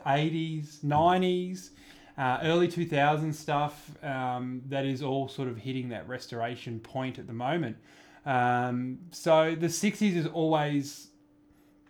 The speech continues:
complicated, right? Because information's light on the ground, and when you're trying to restore something, you're trying to obviously bring it back to as close as you can get it to the day it was made. Um,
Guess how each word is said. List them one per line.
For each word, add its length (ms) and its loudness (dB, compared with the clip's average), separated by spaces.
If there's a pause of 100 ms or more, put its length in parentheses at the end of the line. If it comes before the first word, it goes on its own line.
(720)
complicated, 640 4
right? 200 4
Because 440 0
information's 760 -2
light 380 2
on 100 2
the 60 0
ground, 280 2
and 80 -2
when 80 -4
you're 100 -6
trying 200 -2
to 80 -2
restore 420 -2
something, 400 -4
you're 480 -4
trying 320 0
to 100 0 (140)
obviously 360 -4
bring 280 -6
it 140 -10
back 300 -6
to 120 -4
as 100 -6
close 380 -2
as 160 -2
you 140 -2
can 400 -6
get 200 -4
it 160 -10
to 80 -6
the 100 -4
day 280 -4
it 80 -10
was 160 -12
made. 380 -4 (580)
Um, 640 2